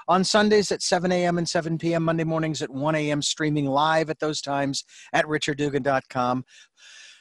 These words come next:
The podcasts are on SoundCloud, iTunes, TuneIn Radio, Stitcher, Player F M, Blueberry, and many other locations that folks are reposting our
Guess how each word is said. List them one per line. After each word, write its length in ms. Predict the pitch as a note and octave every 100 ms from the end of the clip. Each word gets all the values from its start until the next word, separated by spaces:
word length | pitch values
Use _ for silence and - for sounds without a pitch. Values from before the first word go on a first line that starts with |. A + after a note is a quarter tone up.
| _
The 100 | -
podcasts 720 | F3+ A3+ A#3+ G#3 A3 F#3 - F#3+
are 120 | F#3
on 100 | F3+
SoundCloud, 640 | - G3+ G3+ - E3 C3
iTunes, 480 | E3+ G3 - D#3 C3
TuneIn 360 | - G3 G3
Radio, 540 | F3+ F#3+ F3+ D3+ C3 A#2
Stitcher, 540 | - - G#3 - C#3+
Player 360 | - F#3 F#3 F3
F 240 | E3 D#3
M, 380 | F#3 F3+ E3+ D3+
Blueberry, 640 | D3 G3 E3+ E3+ D3+ C#3 C3
and 160 | C3+
many 240 | D#3 F#3 F3+
other 160 | E3
locations 640 | D#3 D#3 E3+ E3 - D#3
that 140 | C3+ C3+
folks 280 | D#3 D3+ D#3
are 80 |
reposting 760 | C3+ D3 - F3 E3+ - D3 C#3+ -
our 420 | C#3 C#3+ C#3 C#3